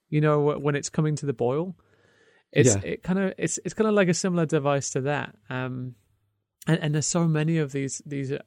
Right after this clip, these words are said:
Speaker 1: scenes throughout the movie where the director doesn't force the issue, doesn't, um, force something to happen. He just, like, lets it play out. And I, I think that's, um, one of the reasons why it is a longer film.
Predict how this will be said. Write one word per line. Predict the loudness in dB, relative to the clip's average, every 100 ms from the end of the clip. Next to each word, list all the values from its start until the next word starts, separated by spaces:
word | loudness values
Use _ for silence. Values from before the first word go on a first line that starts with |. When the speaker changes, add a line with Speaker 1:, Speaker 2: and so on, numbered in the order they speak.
| _
Speaker 1:
scenes | -2 -2 -2 -4
throughout | 0 0
the | 0
movie | -6 -4 -4 -6
where | -6 -6
the | -8 -10 -8
director | -6 -6 -8 -10
doesn't | -6 -6 -8 -14 _
force | -18 0 4 4 4 -2 -4
the | -2
issue, | -2 -2 -2
doesn't, | -2 -2 -8 -6
um, | -6 -6
force | -8 -2 0 0 -4 -8
something | -6 -4 -4 -4 -6
to | -6
happen. | -6 -6 -6
He | -8
just, | -8 -10 -8
like, | -8 -10 -12
lets | -10 -8 -10
it | -12
play | -4 0 0
out. | -2 -4 -10 _ _ _ -20 _ _ _ _
And | 2 2 0 -4 _ _ _
I, | -2 0
I | -2
think | -2 -4
that's, | -8 -4
um, | -4 -4 -8 -10 -4
one | 0 2
of |
the | 2
reasons | -2 -4 -4
why | -4 -2
it | -2
is | -2 -2 -6 -12
a | -8
longer | -6 -6 -6 -6
film. | -4 -4 -4 -8